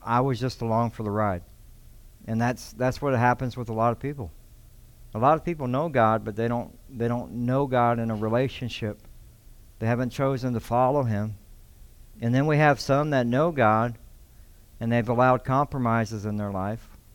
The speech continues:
And before you know it, you're living in Sodom. And you gotta be careful with, with your sin.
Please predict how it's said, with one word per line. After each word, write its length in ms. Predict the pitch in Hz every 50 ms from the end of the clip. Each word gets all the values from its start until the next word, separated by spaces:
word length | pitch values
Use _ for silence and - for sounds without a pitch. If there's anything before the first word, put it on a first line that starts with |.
| - - - - - - - - - -
And 140 | 123 123 120
before 320 | 127 113 - 135 135 139
you 120 | 135 135
know 220 | 135 135 143 151 143
it, 80 | 127
you're 160 | 123 127 139 139
living 260 | 123 123 117 123 120
in 100 | 120 113
Sodom. 420 | - - 135 135 131 113 98 90 - - - - - - - - - - - - - - - - -
And 120 | 117 117
you 60 | 120
gotta 240 | 117 135 143 151 160
be 140 | 151 156 143
careful 500 | - - 156 160 175 165 - - 135 123
with, 340 | 123 131 123 - - - - -
with 320 | 110 117 127 131 113 -
your 140 | 131 131 120
sin. 420 | - - - 160 175 160 117 98